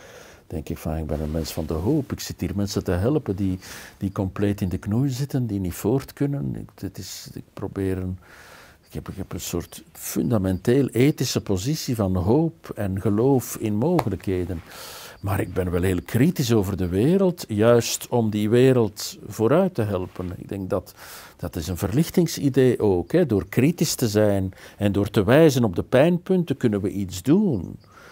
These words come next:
Ik wil niet wijzen op de pijnpunten door daar apocalyptisch over te prediken, hè, te zeggen van alles gaat naar de knoppen en binnenkort is de wereld, eh, gedaan. En,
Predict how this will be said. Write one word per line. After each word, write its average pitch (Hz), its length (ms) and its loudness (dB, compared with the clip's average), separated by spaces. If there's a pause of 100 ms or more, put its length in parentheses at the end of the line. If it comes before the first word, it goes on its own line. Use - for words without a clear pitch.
(460)
Ik 95 160 -6
wil 95 200 2
niet 90 200 0
wijzen 120 320 4
op 101 100 0
de 92 80 0
pijnpunten 156 720 2
door 104 160 2
daar 101 200 2
apocalyptisch 107 800 -2
over 113 240 2
te 101 100 -6
prediken, 151 580 2
hè, 131 160 -2
te 117 120 -4
zeggen 135 240 0
van 120 140 0
alles 110 280 -2
gaat 110 200 -4
naar 107 100 -8
de - 100 -8
knoppen 147 400 -6
en 107 160 0
binnenkort 104 540 0
is 110 80 -6
de 107 100 0
wereld, 107 520 2
eh, 101 80 -2
gedaan. 127 520 -2
En, 107 220 -2